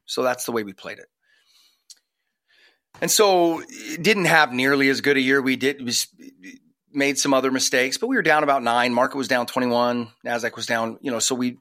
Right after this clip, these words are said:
certainly outperformed, outperformed the previous year as well to the upside. So we had a good run there. But the plan all along, and I went into it saying, "Look,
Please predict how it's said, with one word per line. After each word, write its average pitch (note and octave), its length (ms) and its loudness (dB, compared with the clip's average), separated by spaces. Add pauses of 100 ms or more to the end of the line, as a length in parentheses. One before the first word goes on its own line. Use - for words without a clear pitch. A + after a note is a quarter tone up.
certainly C#3 440 0
outperformed, A#2 600 -2
outperformed C3+ 540 -2
the B2 80 -4
previous A#2+ 420 -2
year A#2+ 140 -4
as G#2 100 -8
well A2+ 220 -2
to - 100 -10
the A2+ 140 -6
upside. G2+ 460 -6 (760)
So - 140 -4
we B2+ 80 2
had B2+ 100 4
a C#3 60 -2
good C#3+ 140 -2
run B2 260 0
there. A#2 340 -2 (520)
But D3+ 200 0
the E3 60 0
plan A#3 360 0
all F3+ 300 2
along, A#2 500 -2
and C3+ 160 0
I C3 60 2
went D#3+ 240 0
into D#3 220 -4
it C#3+ 80 -4
saying, B2 420 -2
"Look, A#2 300 -6